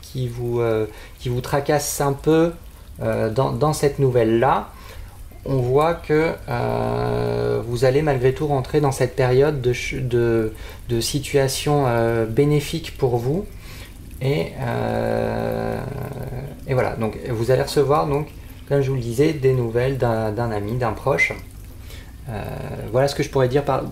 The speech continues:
parce que ce tirage est très clair, hein, il n'y a même pas de, euh, mais dans les... en tout cas dans les relations sociales, les choses vont aller, euh, vont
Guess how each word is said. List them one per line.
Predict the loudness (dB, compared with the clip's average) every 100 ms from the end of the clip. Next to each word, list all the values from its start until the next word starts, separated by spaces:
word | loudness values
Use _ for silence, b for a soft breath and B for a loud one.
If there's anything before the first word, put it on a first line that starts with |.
| -10 B -8
parce | 0
que | 2
ce | 2
tirage | 2 2 2 0
est |
très | 0 -2
clair, | 2 0 0
hein, | 0
il |
n'y | 0
a |
même | 2 0
pas | 0 2
de, | 4 4 2 0 B B B B -10
euh, | -8 -6 -4 0
mais | 0 0 -4 -8 -4
dans | 0 2
les... | 2
en | 2 0
tout | 2
cas | 2
dans | 4
les | 6
relations | 6 4 2 -4
sociales, | 0 0 2 2 2 0 -2
les | 0 2
choses | 4 2 2
vont | 0 2 2 0 0 0 0
aller, | 2 2 6 6
euh, | 4 2
vont | 0